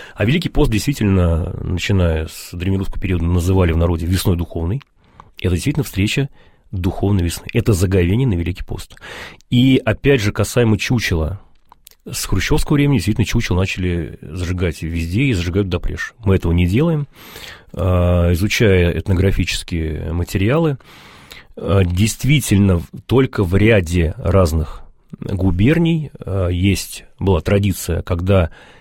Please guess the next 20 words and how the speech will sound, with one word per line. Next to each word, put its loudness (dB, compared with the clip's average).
некую 4
масленицу, 2
причём 0
чаще -2
не 4
в 4
виде 2
солнышка, -2
а -18
в -8
виде 2
человечка, 0
то 0
есть -2
Адама, 2
выносят 2
или -2
на 0
пашню, 2
или 0